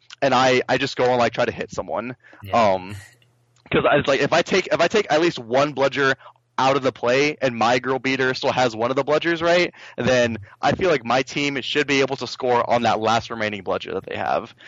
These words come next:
Speaker 1: I mean, yeah, we're not gonna get bludger control back, but hey, we scored. That's all that matters.
Speaker 2: Yep.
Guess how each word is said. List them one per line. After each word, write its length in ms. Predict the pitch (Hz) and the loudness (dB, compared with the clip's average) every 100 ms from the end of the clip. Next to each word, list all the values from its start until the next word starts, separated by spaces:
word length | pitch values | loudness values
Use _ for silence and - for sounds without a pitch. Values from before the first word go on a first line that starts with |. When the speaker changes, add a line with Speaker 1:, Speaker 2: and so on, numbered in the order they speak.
| - | -8
Speaker 1:
I 80 | - | -2
mean, 140 | 139 131 | 0 0
yeah, 200 | 160 185 | 2 4
we're 120 | 170 | 4
not 100 | 170 | 2
gonna 140 | 180 147 | 0 0
get 140 | 135 | 0
bludger 240 | 113 117 | 0 -4
control 260 | 135 131 156 | -6 -4 -2
back, 300 | 151 151 - | 2 0 0
but 100 | 123 | 0
hey, 160 | 123 117 | 0 -2
we 140 | 117 | -6
scored. 340 | - 127 131 | -8 -2 0
That's 160 | 117 107 | 0 0
all 80 | 107 | -2
that 140 | 64 | -2
matters. 360 | 50 - - - - | -6 -8 -10 -14 -18
Speaker 2:
Yep. 280 | - 107 107 | -8 -6 -6